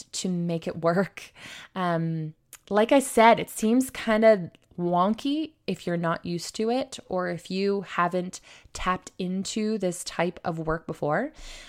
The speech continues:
um, but it's so powerful. And big things can happen when you really do do that, when you really understand and connect with it. So I'm here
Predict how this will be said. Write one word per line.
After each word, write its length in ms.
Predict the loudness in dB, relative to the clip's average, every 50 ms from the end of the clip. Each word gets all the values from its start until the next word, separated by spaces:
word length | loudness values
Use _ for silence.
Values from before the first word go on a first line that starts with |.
| -16 -10
um, 760 | -6 -2 0 0 2 2 2 0 0 0 0 -2 -4 -4 -6 -10 _
but 100 | -8 -6
it's 120 | -6 -6 -8
so 340 | -8 -10 -8 -6 -6 -6 -4
powerful. 800 | -4 -4 -2 -2 -2 -2 -4 -4 0 0 0 2 0 -2 -6 -10 _ _ -20 -20 -20 -20 _ _ -4
And 600 | -2 0 2 2 2 2 2 0 0 -2 -4 -6 -12 _ -20 _ _
big 240 | 0 0 0 0 0
things 320 | 0 0 0 0 0 -2 0
can 140 | -2 0
happen 480 | 2 2 2 2 2 0 -2 -2 -2 -2
when 120 | -2 -2
you 140 | -2 -4 -4
really 320 | -2 0 0 0 0 0 -2
do 180 | -4 -4 -4
do 240 | -4 -2 -4 -4 -4
that, 320 | -2 -4 -4 -2 -4 -6
when 140 | -6 -6 -4
you 100 | -4 -4
really 480 | -2 0 0 0 2 2 0 0 -2 -2 -4
understand 640 | -4 -4 -4 -6 -6 -4 -4 -2 -2 -2 -2 -4 -6 -6
and 140 | -8 -8
connect 400 | -6 -6 -8 -8 -8 -10 -12 -14
with 160 | -14 -12 -10 -12
it. 180 | -14 -14 -16
So 300 | 2 4 6 6 6 2 -4 _ _ _ _ _ _ _ _ _ _ _ _ -20 -20 -20 -20 -20 -20 -20 _ _
I'm 160 | -2 -2 -2
here 560 | -2 0 0 4 4 6 6 4 2 0 -4